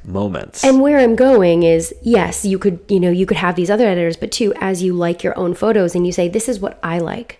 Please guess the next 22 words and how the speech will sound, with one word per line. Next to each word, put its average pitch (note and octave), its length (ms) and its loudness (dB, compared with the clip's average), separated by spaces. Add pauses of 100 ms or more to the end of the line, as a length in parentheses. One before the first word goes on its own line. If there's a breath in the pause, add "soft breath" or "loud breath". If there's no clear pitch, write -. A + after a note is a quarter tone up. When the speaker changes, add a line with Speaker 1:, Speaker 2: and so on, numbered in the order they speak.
Speaker 2:
This G#3 180 -6
is A3 140 -4
what - 240 -6
I D#3+ 160 -4
like. E3 340 -8
This G#3 220 -4
is A3+ 140 -8
my F3 340 -2
vision." D#3 560 -6
You G#2+ 140 -10
Speaker 1:
Mm-hmm. G2 200 -4
Speaker 2:
get - 120 -4
to F#3 100 -8
train F3+ 280 -4
it E3+ 160 -4
to G3+ 120 -6
be E3 500 -6 (320 loud breath)
the, E3+ 580 -4
the F#3 140 -4
Rubin G3 360 -2
editor. - 380 -10 (220)
Speaker 1:
Hmm. A#2+ 240 -2